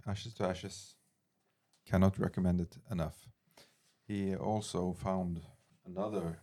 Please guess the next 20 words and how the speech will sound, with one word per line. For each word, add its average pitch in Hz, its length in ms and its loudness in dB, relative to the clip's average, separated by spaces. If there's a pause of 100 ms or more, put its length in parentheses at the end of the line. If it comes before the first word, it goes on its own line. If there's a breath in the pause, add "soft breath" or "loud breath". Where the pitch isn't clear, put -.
(100)
um, 78 840 -4 (540)
literary 85 500 -10
reference, 98 680 -8 (240)
because 87 180 -6
Bowie 82 320 6
has 80 400 0 (1400)
a - 40 -6
tendency 90 760 2
to 90 320 -4 (400 loud breath)
put - 180 -6
a - 40 -2
lot - 200 -2
of 82 140 -4
liter-, 87 440 -4
literary 87 520 0
references. 90 680 -4 (640)
Well, 101 160 8
it 95 120 4
was 95 180 6
a, 98 100 2